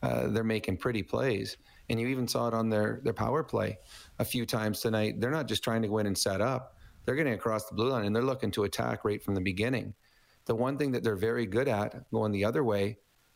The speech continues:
i-, is backtracking. Uh, when Connor's winding it up and coming up with speed, he's being chased by one player as the, the defenseman is now sizing him up and trying to push him to a certain area. So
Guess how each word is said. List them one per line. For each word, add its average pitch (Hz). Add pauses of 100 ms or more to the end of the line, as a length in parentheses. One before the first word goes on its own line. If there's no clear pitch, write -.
(140)
i-, 120
is 113
backtracking. 104 (580)
Uh, 107
when 107
Connor's 113
winding 113
it 104
up 117
and 101
coming 110
up 113
with -
speed, 127 (360)
he's 135
being 117
chased 135
by 127
one 131
player 117 (880)
as 107
the, 113 (120)
the 107
defenseman 117
is 104
now 110
sizing 113
him 107
up 113
and 104
trying 113
to 101
push -
him 104
to 113
a 101
certain 107
area. 107
So 107